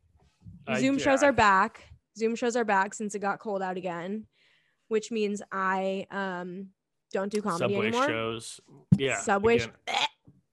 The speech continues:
Speaker 2: Oh my God, I can't
Speaker 1: <laughs>
Speaker 2: believe that. I'm gonna, I'm gonna throw up. The way, the way people do shows right now,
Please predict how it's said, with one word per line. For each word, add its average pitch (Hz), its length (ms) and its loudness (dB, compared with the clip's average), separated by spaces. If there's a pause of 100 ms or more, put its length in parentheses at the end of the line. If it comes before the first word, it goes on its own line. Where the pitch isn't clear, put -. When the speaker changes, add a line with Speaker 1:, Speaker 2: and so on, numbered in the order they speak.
(400)
Speaker 2:
Oh 156 80 0
my 196 60 -4
God, 196 120 0
I 202 60 -2
can't - 220 -6
Speaker 1:
<laughs> - 0 -
Speaker 2:
believe 214 360 6 (100)
that. 202 220 0 (760)
I'm 226 80 2
gonna, 220 160 2 (120)
I'm 208 100 2
gonna 214 160 2
throw 208 180 0
up. 196 220 2 (540)
The 254 100 6
way, 254 320 8
the 254 140 4
way 240 180 4
people 302 220 2
do 294 120 -2
shows 214 540 2
right 233 200 2
now, 254 440 2